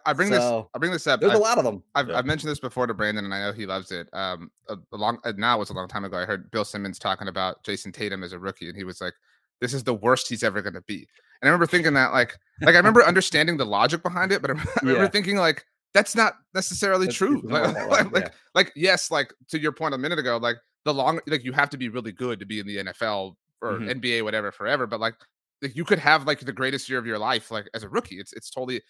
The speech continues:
Speaker 1: like, I thought that might have happened to Micah Parsons a, a year ago as, as an
Speaker 2: Mm-hmm.
Speaker 1: example, and it still could happen to Micah Parsons.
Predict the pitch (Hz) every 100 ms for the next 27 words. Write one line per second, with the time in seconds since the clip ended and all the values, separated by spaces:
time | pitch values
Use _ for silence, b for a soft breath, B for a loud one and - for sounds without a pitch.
0 | - 147 156 160 156 139 143 135 135 127
1 | 123 117 113 - 226 - 87 - 113 107
2 | 110 98 95 92 85 - 107 104 113 107
3 | 127 120 165 147 127 - 233 269 156 123
4 | - 104 98 101 - 95 - _